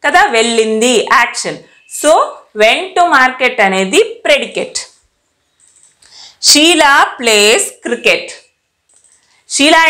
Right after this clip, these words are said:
ఏం చేసింది? క్రికెట్ ఆడుతుంది. ఓకే, so షీలా అని గురించి మాట్లాడుతున్నాం మనం. So, షీలా who? Who is playing cricket? Sheila is playing cricket or Sheila plays cricket. So, షీలా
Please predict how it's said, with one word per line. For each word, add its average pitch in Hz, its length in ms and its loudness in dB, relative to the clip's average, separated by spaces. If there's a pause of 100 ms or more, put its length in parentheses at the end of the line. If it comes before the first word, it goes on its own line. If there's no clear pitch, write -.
(100)
ఏం 339 160 -2
చేసింది? 311 600 -2 (460)
క్రికెట్ 302 380 -2
ఆడుతుంది. 170 640 -4 (500)
ఓకే, 466 180 -2 (400)
so 330 100 4 (340)
షీలా 254 440 2 (220)
అని 254 160 -2
గురించి 277 420 -4 (120)
మాట్లాడుతున్నాం 202 760 -2
మనం. 147 200 -4 (440)
So, 403 100 4 (280)
షీలా 262 360 2 (200)
who? 330 140 -2 (260)
Who 226 120 -2 (160)
is 381 80 -2 (120)
playing 311 320 0 (100)
cricket? 302 580 0 (500)
Sheila 359 320 2 (140)
is - 100 -4 (120)
playing 185 280 -2 (100)
cricket 151 340 -4 (160)
or 277 100 4 (120)
Sheila 240 320 0 (180)
plays 415 280 0 (100)
cricket. 147 380 -6 (640)
So, 381 60 2 (160)
షీలా 269 300 2